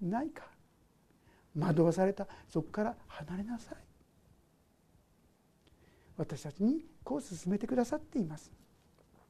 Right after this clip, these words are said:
昔ですね、あの、森永太一郎さんって方、ご存知ですか？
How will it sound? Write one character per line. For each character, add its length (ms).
昔 240
で 80
す 80
ね、 160
あ 100
の、 280
森 260
永 440
太 200
一 200
郎 120
さ 140
ん 60
っ 20
て 100
方、 200
ご 100
存 180
知 60
で 80
す 100
か？ 300